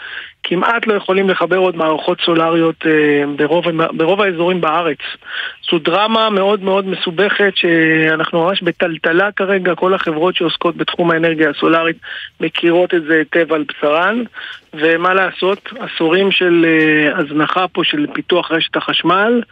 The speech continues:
אה, אנחנו ממש בתוך המשבר. עכשיו, הקו הימי, אה, הוא חושף כאן משהו די, אה, קשה, שאנחנו,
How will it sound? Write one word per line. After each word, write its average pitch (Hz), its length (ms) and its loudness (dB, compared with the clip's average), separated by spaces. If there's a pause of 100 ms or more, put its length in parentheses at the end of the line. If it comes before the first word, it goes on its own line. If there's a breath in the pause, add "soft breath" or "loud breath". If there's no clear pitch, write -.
(500 loud breath)
אה, 165 400 2 (300)
אנחנו 180 300 0
ממש 185 380 2
בתוך 170 300 -2
המשבר. 139 440 -2 (520 loud breath)
עכשיו, 147 240 0
הקו 214 400 0
הימי, 156 640 0 (140)
אה, 151 40 -6 (680)
הוא 202 400 2
חושף - 500 0
כאן 220 160 0
משהו 226 340 2
די, 226 320 2
אה, 220 240 2
קשה, 208 360 0
שאנחנו, 170 640 -2